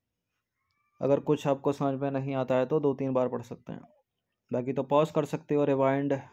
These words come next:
फॉरवर्ड करके भी देख सकते हो। लक्षद्वीप के संदर्भ में कौन सा कथन सही है? लक्षद्वीप से रिलेट करते हुए चार स्टेटमेंट है। लक्षद्वीप के अंतर्गत कुल तीन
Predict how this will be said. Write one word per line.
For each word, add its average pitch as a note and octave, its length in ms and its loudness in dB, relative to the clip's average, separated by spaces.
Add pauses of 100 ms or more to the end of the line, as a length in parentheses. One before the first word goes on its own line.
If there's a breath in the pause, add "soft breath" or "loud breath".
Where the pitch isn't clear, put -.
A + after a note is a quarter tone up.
(160 loud breath)
फॉरवर्ड C3 380 2
करके B2+ 260 -2
भी C3 100 0
देख B2+ 160 -2
सकते - 280 -12
हो। D3 100 -4
लक्षद्वीप D3 460 0
के D#3+ 100 2
संदर्भ C#3+ 320 0
में D3+ 100 -2
कौन C#3+ 180 -2
सा D3 100 -4
कथन C#3+ 240 -2
सही C#3 180 -6
है? D#3+ 140 -6 (1500)
लक्षद्वीप D3 440 0
से - 120 -2
रिलेट D3 300 2
करते D3 240 0
हुए D3 140 4
चार C#3+ 240 2
स्टेटमेंट C#3+ 500 -2
है। E3 80 2
लक्षद्वीप C#3+ 480 0
के D3 60 2
अंतर्गत C#3 460 0
कुल D3 340 2 (200)
तीन D3+ 360 2